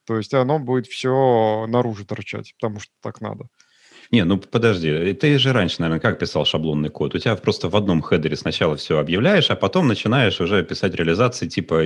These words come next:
Speaker 2: до этого все равно никто не,
Speaker 1: Ну,
Speaker 2: не доли-, не долистает. Это слишком тяжело будет.
Speaker 1: ну, э, шаблонный код плох, э,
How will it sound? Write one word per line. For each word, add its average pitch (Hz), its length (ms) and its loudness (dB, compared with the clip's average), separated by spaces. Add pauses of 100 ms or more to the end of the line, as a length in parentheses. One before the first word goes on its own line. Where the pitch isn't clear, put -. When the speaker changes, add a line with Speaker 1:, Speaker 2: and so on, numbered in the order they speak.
Speaker 2:
до 85 200 -2
этого 98 220 0
все 85 100 -2
равно 92 140 2
никто 82 140 -6
не, 85 40 -2 (120)
Speaker 1:
Ну, 82 140 0
Speaker 2:
не 85 60 0
доли-, 85 220 -2
не 95 180 4
долистает. 87 680 0
Это 73 100 -14 (180)
слишком - 280 -6
тяжело 190 400 6
будет. 185 60 -4
Speaker 1:
ну, 151 480 -2
э, 139 40 -10
шаблонный 202 540 4
код - 420 0
плох, 180 480 4
э, 151 200 4